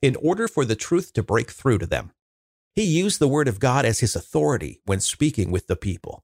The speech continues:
Let's consider this as we look at his word today.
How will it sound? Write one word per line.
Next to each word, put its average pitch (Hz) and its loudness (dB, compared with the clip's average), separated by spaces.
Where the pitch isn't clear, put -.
Let's 233 0
consider 151 2
this 113 0
as 151 0
we 165 4
look 147 2
at 98 0
his 113 2
word 95 2
today. 82 -2